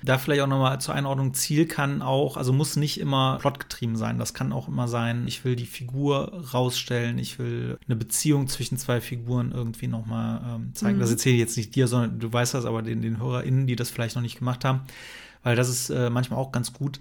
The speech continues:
Speaker 1: Und wenn ihr merkt, ich hab gar kein Ziel, dann ist relativ wahrscheinlich, dass ihr dieses Kapitel einfach nicht braucht
Speaker 2: Ja.
Speaker 1: und einfach schreibt, weil ihr selber da gerade Lust drauf habt, aber es hilft der Geschichte nicht und
Speaker 2: Ziel
Speaker 1: treibt
Speaker 2: ist,
Speaker 1: die
Speaker 2: eine
Speaker 1: Geschichte
Speaker 2: schöne
Speaker 1: nicht.
Speaker 2: Atmosphäre zu schaffen.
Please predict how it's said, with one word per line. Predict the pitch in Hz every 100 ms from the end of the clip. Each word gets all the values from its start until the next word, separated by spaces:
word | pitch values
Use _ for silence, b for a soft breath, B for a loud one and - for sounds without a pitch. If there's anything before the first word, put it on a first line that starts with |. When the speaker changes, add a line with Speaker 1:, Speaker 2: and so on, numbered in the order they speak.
| -
Speaker 1:
Und | 127
wenn | 120 135
ihr | 135
merkt, | 123 123 131 - -
ich | -
hab | 123
gar | 147
kein | - 113
Ziel, | - 123 135 214 -
dann | 139 123 131 135
ist | - 123 - -
relativ | 127 139 131 131
wahrscheinlich, | 123 117 113
dass | - 110
ihr | 110
dieses | 107 -
Kapitel | 107 117 117
einfach | 123 -
nicht | 113 -
braucht | - 117 139 - -
Speaker 2:
Ja. | -
Speaker 1:
und | 131 123 B B B B B
einfach | - 127 131 117
schreibt, | - 127 131 131 -
weil | 123 123 -
ihr | 127 120
selber | 120 123 117 113 113
da | 117
gerade | 107 117 113
Lust | 113 123 -
drauf | 117 113
habt, | 110 -
aber | 123 117
es | 113
hilft | - 110 127
der |
Geschichte | 110 - - - 123
nicht | 120 -
und | -
Speaker 2:
Ziel | 262
Speaker 1:
treibt | 254
Speaker 2:
ist, | 240
Speaker 1:
die | 226
Speaker 2:
eine | 214
Speaker 1:
Geschichte | - 240
Speaker 2:
schöne | 240 214
Speaker 1:
nicht. |
Speaker 2:
Atmosphäre | 220 202 - 214 185 175
zu | 180
schaffen. | - 165 165 180